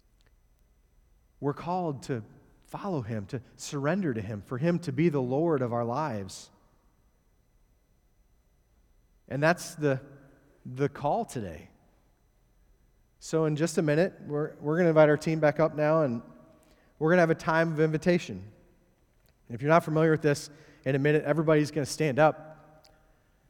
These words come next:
And, um, we're gonna sing a song together, but it gives people an opportunity to respond to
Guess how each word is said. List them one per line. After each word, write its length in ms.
And, 340
um, 420
we're 100
gonna 100
sing 200
a 40
song 300
together, 320
but 120
it 120
gives 220
people 320
an 60
opportunity 480
to 100
respond 640
to 300